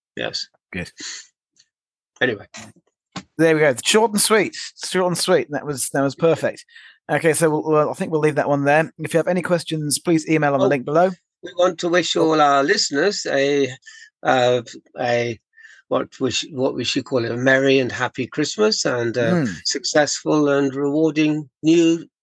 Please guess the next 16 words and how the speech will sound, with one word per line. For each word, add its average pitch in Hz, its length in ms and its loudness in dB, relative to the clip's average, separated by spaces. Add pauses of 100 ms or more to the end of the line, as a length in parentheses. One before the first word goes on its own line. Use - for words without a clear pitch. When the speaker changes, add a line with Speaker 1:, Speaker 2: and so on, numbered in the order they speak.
(420)
Speaker 1:
new 165 240 -2
year, 190 300 2
Speaker 2:
New 175 80 -2
year. 175 100 -6
Speaker 1:
twenty 139 360 -2
twenty-four, 170 680 -2
Speaker 2:
Twenty, 117 160 -2
Speaker 1:
yes. - 280 -4 (120)
Speaker 2:
twenty 147 180 0
twenty-four, 151 480 0
yes. - 340 -6 (480)
Speaker 1:
Yes. 175 140 2
Speaker 2:
Yes, 190 200 -2
to, 147 180 0 (140)
to 156 200 2
all, 165 440 4